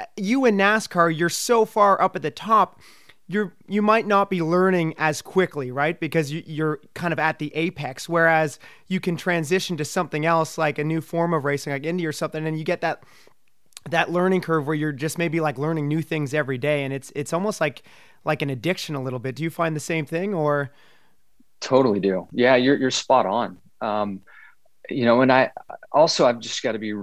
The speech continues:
Speaker 2: real with myself that I'm only forty-five. Like, I still want to work. I still need to do things. I,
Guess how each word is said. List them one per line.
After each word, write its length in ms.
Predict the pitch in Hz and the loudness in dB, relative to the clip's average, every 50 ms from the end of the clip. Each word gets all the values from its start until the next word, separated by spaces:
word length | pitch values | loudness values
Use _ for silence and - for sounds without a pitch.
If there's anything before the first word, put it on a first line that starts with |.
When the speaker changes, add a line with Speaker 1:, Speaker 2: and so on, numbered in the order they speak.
| 95 - | -10 -8
Speaker 2:
real 380 | - 117 117 113 113 110 107 101 - | -4 0 2 2 4 2 0 -2 -2
with 200 | 117 104 - - | -4 -4 -2 0
myself 600 | 104 98 92 - - - 127 135 123 104 - - | 0 0 0 0 2 4 4 4 4 2 0 -2
that 200 | 110 110 95 - - - - - - _ - - - | -2 -2 -2 -2 -8 -18 -20 -20 -20 _ -20 -14 -6
I'm 80 | - 127 | -2 2
only 160 | 180 220 175 | 2 2 2
forty-five. 560 | - - 151 139 110 - 160 170 165 - - - - - - | 4 4 2 2 4 4 4 2 2 0 -4 -12 -14 -4 -2
Like, 220 | 101 101 98 - - - - _ _ _ _ | -2 -2 -2 -4 -12 -20 -20 _ _ _ _
I 100 | - 127 | 0 0
still 500 | 127 - - - 156 151 156 151 139 123 | 0 0 0 4 6 6 8 8 6 4
want 340 | 98 - 113 120 160 117 98 | 2 0 0 2 2 0 0
to 100 | - 120 | -4 0
work. 220 | 101 92 95 90 - | 2 2 2 2 2
I 80 | 110 | -2
still 240 | 104 - - 170 147 | -2 0 0 0 0
need 240 | 117 120 151 165 - | 2 0 -2 -4 -6
to 100 | - - | -8 -12
do 200 | 101 95 123 135 | -6 -2 0 0
things. 340 | 135 131 - 113 107 107 101 | 0 0 -2 -2 0 2 2
I, 100 | 123 123 | 2 2